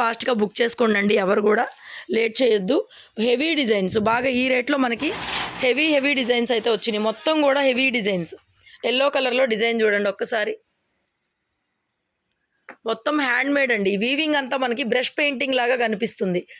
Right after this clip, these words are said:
హ్యాండ్‌మేడ్ అనమాట, అందుకే కొంచెం కాస్ట్ ఎక్కువ ఉంటుంది. కొద్ది కూడా గ్యాప్ ఉండదు, బాగుంటుంది, ట్రెడిషనల్ లుక్ అండి. So, బ్లౌజ్ కూడా ప్లెయిన్ వచ్చేస్తుంది మనకి. ఇదిగోండి,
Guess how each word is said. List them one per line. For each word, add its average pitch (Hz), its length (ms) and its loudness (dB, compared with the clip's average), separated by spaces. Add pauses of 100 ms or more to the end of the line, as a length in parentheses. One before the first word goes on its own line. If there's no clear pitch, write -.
(280)
హ్యాండ్‌మేడ్ 269 480 0
అనమాట, 196 300 0 (100)
అందుకే 233 220 0
కొంచెం 240 320 -2
కాస్ట్ 226 320 0
ఎక్కువ 233 320 -2
ఉంటుంది. 196 300 -8 (920)
కొద్ది 254 380 0
కూడా 294 140 2 (120)
గ్యాప్ 240 300 -2
ఉండదు, 254 280 0 (300)
బాగుంటుంది, 285 520 2
ట్రెడిషనల్ 285 680 0
లుక్ 233 220 2
అండి. 208 240 0 (560)
So, - 180 0
బ్లౌజ్ 254 440 2
కూడా 302 120 2
ప్లెయిన్ 254 380 0
వచ్చేస్తుంది 233 480 0
మనకి. 208 320 -2
ఇదిగోండి, 190 420 0